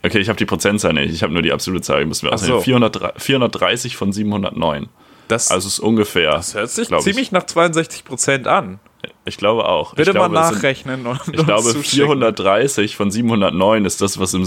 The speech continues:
Speaker 1: als Synonym kommt, wenn man zweiundsechzig Prozent googelt.
Speaker 2: Warte mal, jetzt mach ich mal eben. Jetzt werfen wir mal den Rechner an. Schön Dreisatz krieg ich auch noch hin.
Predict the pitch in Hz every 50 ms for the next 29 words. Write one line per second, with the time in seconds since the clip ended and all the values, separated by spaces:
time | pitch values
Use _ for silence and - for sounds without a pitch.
0 | 85 - - 87 - - 101 98 95 90 90 98 107 127 123 - 92 78 - 76
1 | 80 80 80 - - 85 82 87 85 85 - - 87 - - - - - 85 85
2 | - - - - - - - - - - 90 85 85 85 85 85 85 85 87 90
3 | - - 98 101 107 110 120 113 104 98 98 101 98 101 98 98 98 - - 120
4 | 135 131 135 127 123 127 120 113 113 110 - 104 104 95 101 95 87 87 92 95
5 | - - - 147 160 160 131 113 117 120 135 151 151 165 165 - - - 143 131
6 | 131 120 117 101 92 90 92 87 87 95